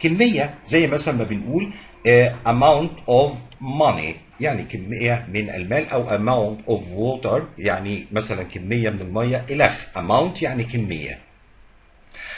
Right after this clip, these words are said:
Family. Family يعني أسرة. فهنا برضو اتعرضنا للمقطعين، المقطع اللي هو إيه ال إم وجبنا أمثلة. برضو إحنا ما بنقولش حفظ قاموس، إحنا بنعرفك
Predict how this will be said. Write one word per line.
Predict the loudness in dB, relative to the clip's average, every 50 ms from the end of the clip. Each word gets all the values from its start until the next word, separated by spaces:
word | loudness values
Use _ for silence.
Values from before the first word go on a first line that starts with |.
| -16 -16 -18 -16 -14 -2 4
Family. | 6 6 6 6 2 -2 -4 -8 -12 -16 -18 -20 _ _ _ _ _ 2 6
Family | 6 6 6 4 0 0 0 0 -2 -2 -6 -8 -6
يعني | -2 0 0 2 0 0 -2 -4 -2 -2
أسرة. | -2 0 0 -2 -2 -2 -2 -4 -6 -10 -20 -20 -18 -6
فهنا | -2 0 2 4 4 4 4 4
برضو | 4 4 4 4 2 0 -6 -4 -4
اتعرضنا | -4 -2 -2 -2 0 2 4 4 2 2 0 -2 -2 -2 -4
للمقطعين، | -6 -4 -6 -6 -6 -6 -4 -4 -4 -2 0 0 0 -2 -4 -6 -10 -6 -4
المقطع | -4 0 2 4 2 2 2 0 0 0 0 0 -2 -6
اللي | -8 -6 -6 -2
هو | 0 0 0 2 2 0 0 0 -4 -10 -18 -20 _ _ _ _ _ _ _ _ _ _ 4
إيه | 6 6 6 6 4 0
ال | 0 0 -2 0 4
إم | 4 6 6 4 2 0 -4 -8 -14 -20 -16 -12
وجبنا | -12 -4 -2 -2 0 0 0 0 0 -2 -2 -4 -4
أمثلة. | -2 -2 -2 -2 0 0 0 0 -2 0
برضو | 2 2 2 2 0 -2 -2 -2 -4 -6
إحنا | -4 -2 -2 -2
ما | -2
بنقولش | -2 -4 -4 -4 -4 -2 -2 -4 -6 -6
حفظ | -6 -6 -6 -6 -6 -8 -4
قاموس، | -2 0 0 2 2 0 -2 -4 -8 -8 -6
إحنا | -6 -4 -2 -2 0
بنعرفك | 0 -2 -2 -4 -4 -4 -4 -4 -6 -6 -8